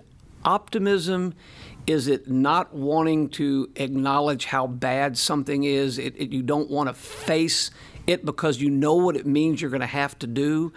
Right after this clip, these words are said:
Uh, is it because you've lived through some declines before that have turned around and come back? Uh, I, I don't know that I have a good answer for it, but I do think there is an advantage to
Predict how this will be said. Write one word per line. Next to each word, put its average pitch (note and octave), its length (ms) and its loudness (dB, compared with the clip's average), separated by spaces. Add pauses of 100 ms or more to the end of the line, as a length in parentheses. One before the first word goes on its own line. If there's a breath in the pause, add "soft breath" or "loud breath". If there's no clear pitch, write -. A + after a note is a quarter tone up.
(540 loud breath)
Uh, C3+ 400 0 (420 loud breath)
is F#3 180 6
it G3+ 140 6
because D3+ 500 2
you've C#3 140 -2
lived D3 380 0
through D#3+ 540 2
some F3+ 460 4
declines E3+ 640 0
before E3 540 -2
that B2+ 140 -4
have D3+ 380 2
turned E3 280 -2
around D#3 300 2
and D3 160 0
come D3+ 200 0
back? D3+ 380 2 (580 loud breath)
Uh, C#3+ 400 2 (460)
I, D#3 160 4
I E3 60 2
don't F#3+ 200 0
know F#3+ 140 2
that F3 100 2
I C#3 80 2
have D3 180 0
a C#3+ 40 -2
good C#3+ 160 0
answer D#3 320 0
for C3 320 -2
it, B2+ 80 -4 (340 loud breath)
but D#3+ 140 0
I D3 100 8
do D#3+ 260 4
think D#3 360 2
there D3 160 2
is C#3+ 120 2
an C#3 60 0
advantage C3+ 840 0 (540 loud breath)
to D3+ 460 4